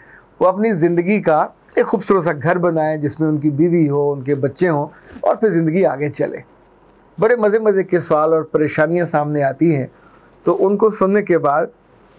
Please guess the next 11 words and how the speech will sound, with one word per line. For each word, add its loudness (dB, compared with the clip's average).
मुझे 0
लगता 2
है 2
जैसे 0
किसी 0
ने 0
अचानक -2
हंसते 2
बसते 0
घर 0
में -2